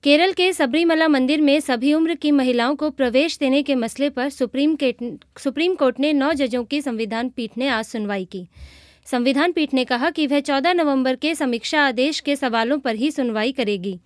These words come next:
अदालत इस मामले पर पुनर्विचार याचिकाओं पर सुनवाई नहीं कर रही है।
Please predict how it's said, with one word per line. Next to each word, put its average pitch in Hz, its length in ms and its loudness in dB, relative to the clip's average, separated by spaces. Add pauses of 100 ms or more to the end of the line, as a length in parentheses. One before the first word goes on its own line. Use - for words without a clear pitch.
(380)
अदालत 269 420 2
इस 320 140 -4
मामले 294 320 2
पर 311 240 0
पुनर्विचार 294 640 0
याचिकाओं 269 560 -2
पर 269 200 -2
सुनवाई 240 460 -2
नहीं 254 260 0
कर 220 160 -2
रही 202 280 -4
है। 185 200 -10